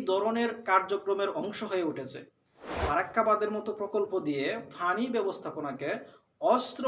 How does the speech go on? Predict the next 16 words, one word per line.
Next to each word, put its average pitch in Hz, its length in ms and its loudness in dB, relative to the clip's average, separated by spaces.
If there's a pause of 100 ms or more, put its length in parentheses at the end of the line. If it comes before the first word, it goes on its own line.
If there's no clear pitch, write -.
হিসেবে 202 320 0
ব্যবহার 151 320 -4
করা 139 180 -4
হয়েছে, 127 260 -8 (540)
যা 165 220 4 (260)
বাংলাদেশের 233 500 4 (140)
অর্থনীতি 269 600 -6 (220)
এবং 208 160 -2 (160)
কৃষিকে 233 440 -2 (180)
প্রভাবিত 202 360 -4 (100)
করেছে। 131 300 -6 (300)
উনিশশো 269 500 4 (220)
ছিয়াত্তর 240 540 -2
সালের 247 340 0
ফারাক্কা 233 460 0 (200)
লং 190 140 0